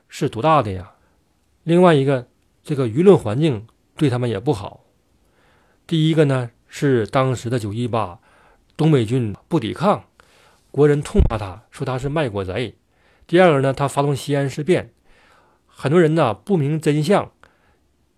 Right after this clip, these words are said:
就以为他这不是犯上吗？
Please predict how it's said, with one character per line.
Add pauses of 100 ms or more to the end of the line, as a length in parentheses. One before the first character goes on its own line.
(200)
就
以
为
他
这
不
是
犯
上
吗？